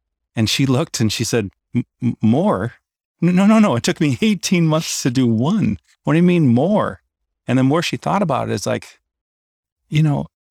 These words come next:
how can we ever say no to something like this? That's the hardest part. It's like the Lord is kind of saying, "Hey," kind of nudging us along at times. And so from that, it turned into two, it turned into three, it turned into volunteers supporting and helping. It turned into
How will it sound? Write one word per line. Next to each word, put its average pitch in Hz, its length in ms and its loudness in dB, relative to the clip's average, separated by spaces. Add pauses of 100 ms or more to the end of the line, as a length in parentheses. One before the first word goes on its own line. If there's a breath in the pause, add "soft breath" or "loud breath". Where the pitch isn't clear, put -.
how - 160 -4
can 233 160 0
we 185 100 4
ever 160 140 0
say 131 220 -2
no 113 280 0
to 104 80 -4
something 95 380 -8
like 82 180 -8
this? - 400 -14 (120)
That's 147 200 -6
the 175 100 -6
hardest 135 500 -10
part. 156 340 -8 (340 loud breath)
It's - 120 -10
like 131 140 -4
the 139 100 -2
Lord 143 420 0
is 117 160 -2
kind 139 300 -8
of 131 80 -10
saying, 143 320 -2
"Hey," 170 360 0 (280 soft breath)
kind 175 160 -2
of 151 80 4
nudging 139 340 2
us 117 140 -2
along 123 320 -2
at - 100 -6
times. - 460 -14 (520)
And 131 140 0
so 127 140 -2
from 123 220 0
that, 151 260 0
it - 100 -10
turned 120 240 0
into 110 180 0
two, 113 380 -2
it 127 140 -8
turned 107 240 -4
into 104 180 0
three, 113 460 -2
it - 80 -12
turned 117 240 0
into 101 360 -2 (480 loud breath)
volunteers 123 760 -2
supporting 110 480 -2
and 107 100 0
helping. 127 440 -6
It 107 100 -10
turned 123 300 0
into 117 400 -2